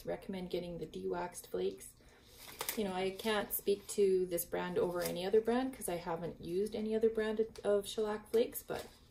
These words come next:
this one I'm very happy with. Uh, I'll also put a, a link to Lee Valley. And the other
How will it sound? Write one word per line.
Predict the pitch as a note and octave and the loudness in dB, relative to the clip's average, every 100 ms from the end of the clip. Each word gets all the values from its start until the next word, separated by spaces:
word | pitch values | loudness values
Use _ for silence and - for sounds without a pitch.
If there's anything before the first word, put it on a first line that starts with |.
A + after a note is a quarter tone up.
| - - - - - | -20 -18 -18 -16 -4
this | F3+ - | -2 0
one | G3+ G3+ F#3+ | 0 -2 -2
I'm | F#3+ F3+ | -6 -4
very | F3 E3+ E3 | -2 -2 -2
happy | D#3+ - | -2 2
with. | A3 B3+ C#4+ - - - - - | 6 4 2 -8 -10 -10 -20 -14
Uh, | E3+ E3 - | -10 -8 -6
I'll | - | -4
also | F3 - | -4 -4
put | F#3 - F3 | -4 -2 0
a, | E3 - - | 0 -2 -6
a | F3 | -8
link | F3+ F3 - | -6 -6 -8
to | - F3 E3+ - - - - - - - | -6 -4 -6 -10 -20 -20 -20 -20 -12 0
Lee | G#3 | 2
Valley. | G3 F3+ - A3+ D4+ - - - _ _ - - - - - _ _ - | 4 4 4 2 0 -6 -14 -20 _ _ -20 -20 -20 -20 -20 _ _ -4
And | - G#3+ G#3+ G#3 | 2 4 4 2
the | - | 4
other | A3 A#3 A#3+ A#3+ B3 | 10 12 12 12 8